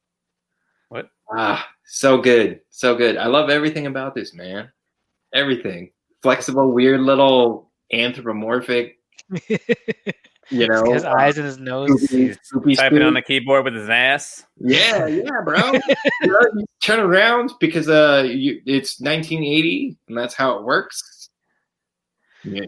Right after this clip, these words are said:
Speaker 2: you're in your all-white spacesuit with your walkie-talkie talking to somebody.
Speaker 1: Somebody.
Speaker 3: Talking to
Speaker 1: Talking
Speaker 3: Roger.
Speaker 1: to this guy.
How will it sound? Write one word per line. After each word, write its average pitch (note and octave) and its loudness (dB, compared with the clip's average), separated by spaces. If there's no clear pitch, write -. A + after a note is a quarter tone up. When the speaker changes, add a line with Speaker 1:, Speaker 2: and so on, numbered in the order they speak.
Speaker 2:
you're A2+ -2
in A#2 0
your A#2 4
all-white C3 4
spacesuit D#3+ 0
with A2 -2
your G#2+ -2
walkie-talkie C#3+ 0
talking C3 0
to A2 -6
somebody. D3 2
Speaker 1:
Somebody. F#2+ -10
Speaker 3:
Talking - -20
to D3 -4
Speaker 1:
Talking - -4
Speaker 3:
Roger. C#3+ 2
Speaker 1:
to A#2+ -2
this E3 0
guy. F#2+ -4